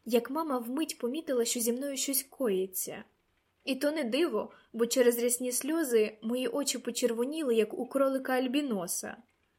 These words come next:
Навряд чи вона повірила б в історії, буцімто дорогою додому зі штабу вартових, просто в лімузині, мене змусили різати цибулю.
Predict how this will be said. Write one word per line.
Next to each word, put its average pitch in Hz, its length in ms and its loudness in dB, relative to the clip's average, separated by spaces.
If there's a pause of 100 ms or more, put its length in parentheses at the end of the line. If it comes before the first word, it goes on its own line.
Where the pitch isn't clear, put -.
(680)
Навряд 294 400 2
чи 240 140 0
вона 226 240 0
повірила 226 480 2
б 202 100 -2
в 202 60 0
історії, 233 760 0 (220)
буцімто 226 520 0
дорогою 240 540 2
додому 233 500 2
зі 220 120 0
штабу 214 360 0
вартових, 220 680 -2
просто 233 360 2
в 226 40 0
лімузині, 220 720 0 (760)
мене 262 300 2
змусили 262 520 2
різати 262 380 0
цибулю. 196 680 -4